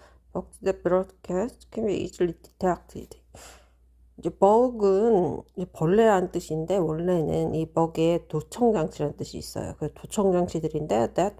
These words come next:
broadcast. 이 broadcast는 방송하다라는 의미잖아요. 근데 이제 한글 자막에 실시간 도청 장치는이라고 돼 있어가지고, 이런 의미를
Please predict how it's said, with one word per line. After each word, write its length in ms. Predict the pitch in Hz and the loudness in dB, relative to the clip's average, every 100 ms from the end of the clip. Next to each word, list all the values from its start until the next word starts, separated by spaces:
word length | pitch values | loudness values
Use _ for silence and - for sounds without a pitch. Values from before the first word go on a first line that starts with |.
| - | -4
broadcast. 760 | 170 147 - - - - - _ _ _ - _ - | -4 -4 -10 -18 -18 -20 -20 _ _ _ -20 _ -4
이 80 | |
broadcast는 960 | 165 185 285 - 311 - - 175 175 170 | 0 2 2 0 -4 -4 -4 0 0 -2
방송하다라는 840 | - 160 - 285 285 254 180 165 151 | -2 -4 0 0 2 2 0 0 0
의미잖아요. 800 | 156 156 156 151 151 170 165 170 - - - _ | -2 -4 -6 -6 -4 -4 -6 -8 -16 -20 -20 _
근데 100 | - | -4
이제 140 | 175 - | -4 -2
한글 260 | 339 381 | 2 2
자막에 480 | 370 - 185 185 175 | 2 2 0 0 -4
실시간 680 | 170 - 381 381 - 330 302 | -4 0 2 0 -2 0 0
도청 420 | - - - 208 | -4 -16 -8 -6
장치는이라고 1080 | 185 143 151 - 196 180 156 151 147 156 151 | -4 -6 -6 -2 0 2 2 0 -2 -4 -2
돼 120 | 156 | -2
있어가지고, 840 | 160 - 156 151 - - 202 170 - - _ _ _ - | -2 -4 -6 -6 -6 -4 0 0 -4 -16 _ _ _ -2
이런 300 | 240 349 254 | 4 6 4
의미를 840 | 156 170 220 226 180 180 185 165 | 4 4 4 4 4 2 2 0